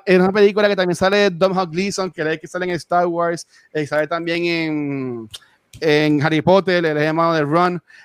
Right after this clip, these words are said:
En verdad que esta película está brutal. Ella se enamora de como un time traveler. Y la verdad, la película es bien chul-, bien chulita. Si no la has visto,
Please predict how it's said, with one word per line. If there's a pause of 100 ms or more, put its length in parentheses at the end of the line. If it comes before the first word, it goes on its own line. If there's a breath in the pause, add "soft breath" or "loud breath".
(100)
En
verdad
que
esta
película
está
brutal.
Ella
se
enamora
de
como
un
time
traveler. (420)
Y
la
verdad,
la
película
es
bien
chul-,
bien
chulita.
Si
no
la
has
visto,